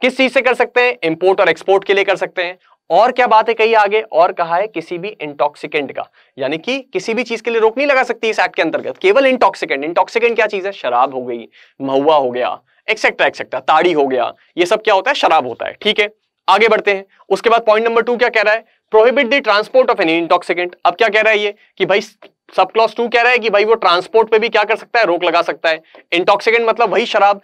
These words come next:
यानी कि पहले पॉइंट नंबर ए में उसने बोला कि किसी भी चीज के इंपोर्ट में और एक्सपोर्ट में रोक लगा सकता है, पॉइंट नंबर बी बोल रहा है ट्रांसपोर्ट पे रोक लगा सकता है।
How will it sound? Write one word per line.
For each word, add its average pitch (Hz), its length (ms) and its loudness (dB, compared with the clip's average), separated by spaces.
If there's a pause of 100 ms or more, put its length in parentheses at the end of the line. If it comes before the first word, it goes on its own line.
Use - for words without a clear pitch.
(200)
यानी - 180 2
कि 240 120 -2
पहले 185 280 0
पॉइंट 190 320 0
नंबर 226 180 0
ए 185 160 2
में 233 120 2
उसने 233 220 0
बोला 202 280 4
कि 247 140 -4
किसी 226 300 -6
भी 233 120 -4
चीज 208 260 -8
के 247 140 2 (420)
इंपोर्ट 233 500 2
में 269 140 2
और 254 160 2
एक्सपोर्ट 220 400 0
में 240 80 4
रोक 240 180 4
लगा 233 160 2
सकता 226 260 -4
है, 269 60 2
पॉइंट 196 260 -2
नंबर 214 220 -2
बी 202 180 -4
बोल 208 160 2
रहा 226 100 -2
है 165 60 0
ट्रांसपोर्ट 160 520 0
पे 226 80 2
रोक 226 180 2
लगा 220 180 2
सकता 208 280 -4
है। 220 140 0